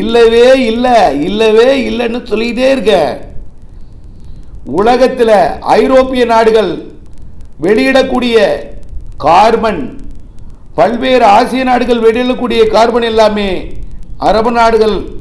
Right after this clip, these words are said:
வழியாக, அப்படியே மத்திய ஆசியா, கிழக்கு, மேற்கு ஆசியா, மேற்கு மத்திய ஆசியா வழியாக, அதாவது மத்திய திரைக்கடல் பகுதி வழியாக, அரபு நாடுகள் வழியாக,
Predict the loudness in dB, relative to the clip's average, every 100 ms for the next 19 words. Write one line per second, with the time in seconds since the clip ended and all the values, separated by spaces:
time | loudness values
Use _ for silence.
0 | -2 0 2 2 2 2 0 -2 -10 -14
1 | -14 -16 -16 -12 -4 -2 0 2 2 2
2 | 0 -4 -10 -14 -14 -12 -6 0 0 0
3 | 2 2 2 0 0 2 0 -4 -8 -2
4 | 0 0 -2 -4 -4 -4 -8 -8 -2 -2
5 | -2 0 0 0 -2 0 0 -2 -4 -2
6 | 0 -2 -4 -2 -2 -2 2 2 2 0
7 | 0 2 0 0 2 2 2 0 0 -4
8 | -6 -6 -8 -12 -10 -6 -2 0 0 -2
9 | -2 -4 -4 -4 -2 -2 0 2 2 0
10 | -2 -2 -2 -2 -2 -2 0 2 2 2
11 | 0 -2 -8 -8 -4 2 2 2 2 2
12 | 2 0 0 0 4 4 2